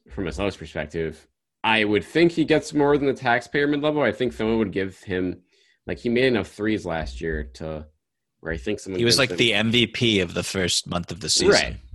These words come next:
Speaker 1: which was insane. 'Cause the Celtics gave, the Celtics literally gave him away. Um, but obviously then he came back down to earth and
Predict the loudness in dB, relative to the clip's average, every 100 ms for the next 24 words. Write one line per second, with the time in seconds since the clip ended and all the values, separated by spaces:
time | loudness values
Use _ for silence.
0 | -8 -8 -6 -4 -4 -4 -6 -6 -8 -14
1 | _ _ _ _ _ -6 -6 -4 -4 -4
2 | -4 0 0 0 -2 0 2 2 2 2
3 | 2 0 0 0 0 -2 -6 -12 -20 _
4 | -20 -18 -8 -4 -4 -4 -6 -10 -14 _
5 | -20 -20 -8 -4 0 0 0 -2 -2 -4
6 | -4 -4 -2 -2 -4 -6 -4 -6 -8 -10
7 | -12 -12